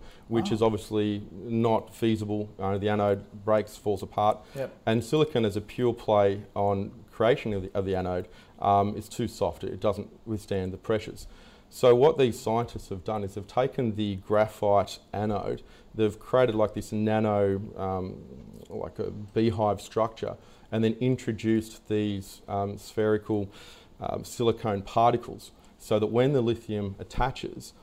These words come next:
Speaker 1: it still retains the, the ten percent extra charge that li-, that silicone
Speaker 2: Mm.
Speaker 1: has over graphite,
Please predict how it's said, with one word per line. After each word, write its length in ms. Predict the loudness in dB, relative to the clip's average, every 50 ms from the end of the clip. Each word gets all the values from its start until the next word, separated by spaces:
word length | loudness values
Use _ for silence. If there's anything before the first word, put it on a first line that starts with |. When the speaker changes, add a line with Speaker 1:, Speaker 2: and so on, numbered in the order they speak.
| -20 -20 -14 -4 -2
Speaker 1:
it 200 | -2 -2 -2 -10
still 280 | -10 -2 2 2 4 4
retains 640 | 2 0 -2 -2 -2 0 0 0 0 -2 -4 -6 -6
the, 160 | -2 -2 -2
the 120 | -2 -2 -6
ten 260 | -6 -2 -2 -2 -2
percent 300 | -2 -6 -8 -6 -4 -4
extra 240 | -4 -8 -8 -10 -10
charge 400 | -4 0 2 2 2 0 -2 -6
that 140 | -8 -6 -6
li-, 120 | -4 -4 -2
that 180 | -2 -2 -2
silicone 540 | -4 -8 -6 -2 -2 0 0 0 0 0 0
Speaker 2:
Mm. 20 | -2
Speaker 1:
has 260 | -2 -2 -2 0 0
over 300 | 0 0 0 0 -2 -2
graphite, 460 | -2 0 -2 -2 0 0 -4 -6 -6